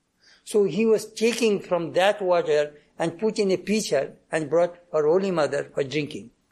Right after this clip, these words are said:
because that is very pure water. First day she brought, it is the distance between Ja-, Amoda river to, to Jarambaji, more than half a mile, something like that. So Holy Mother said, "My son, don't bring water anymore."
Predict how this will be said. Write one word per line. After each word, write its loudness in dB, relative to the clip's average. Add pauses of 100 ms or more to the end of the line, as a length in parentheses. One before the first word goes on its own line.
(1300)
because 0
that 0
is -4
very 0
pure -2
water. -8 (960)
First 0
day 4
she -4
brought, 0
it -4
is 2
the 0
distance -2
between -2
Ja-, 0 (260)
Amoda 2
river 0 (300)
to, 0
to 0
Jarambaji, -2
more -2
than -2
half -4
a -2
mile, -8
something -6
like -6
that. -12 (840)
So -2
Holy 2
Mother 2
said, 0
"My 0
son, 0
don't 0
bring 2
water 4
anymore." 0